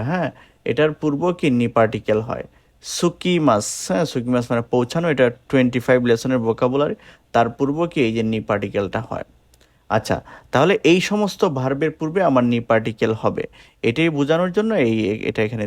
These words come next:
দিয়ে দিছে, হ্যাঁ। যেমন কোকো নি হাইতে ওয়া ইকেমাসেন, এই দেখেন কোকো মানে এখানে, হ্যাঁ, তারপরে কি যে হাইতে, হাইরিমাসের তে from হাইতে। আচ্ছা, তে হাইরিমাস, এই যে এই হাইরিমাসের পূর্বে কি নি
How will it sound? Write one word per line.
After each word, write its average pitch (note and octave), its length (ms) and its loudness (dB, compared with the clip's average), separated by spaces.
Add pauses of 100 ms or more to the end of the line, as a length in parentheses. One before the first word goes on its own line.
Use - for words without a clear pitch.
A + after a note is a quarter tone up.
দিয়ে A#2+ 200 0
দিছে, - 280 -12
হ্যাঁ। G3 160 -6 (460)
যেমন C4 160 2 (160)
কোকো F3+ 300 6 (120)
নি E3 100 0 (220)
হাইতে C3 500 0 (200)
ওয়া G#2 140 2 (180)
ইকেমাসেন, E2 580 -8 (760)
এই D3 80 4
দেখেন C3+ 240 4
কোকো E3+ 220 4 (100)
মানে D3 160 4 (260)
এখানে, A#2+ 340 0
হ্যাঁ, E3+ 160 2 (160)
তারপরে C3 280 -2
কি C3 120 0
যে A2 80 -2 (500)
হাইতে, D3+ 360 2 (120)
হাইরিমাসের C#3 520 2 (100)
তে C#3 80 2 (120)
from E3+ 160 -2 (120)
হাইতে। A2 440 -2 (440)
আচ্ছা, G#2+ 240 0
তে B2 60 0 (140)
হাইরিমাস, C3 440 2 (100)
এই A2+ 120 -6
যে D#3 80 -6 (460)
এই A#2+ 60 0 (100)
হাইরিমাসের C#3+ 800 0 (440)
পূর্বে C#3+ 320 -2
কি - 80 -4 (120)
নি C3 80 4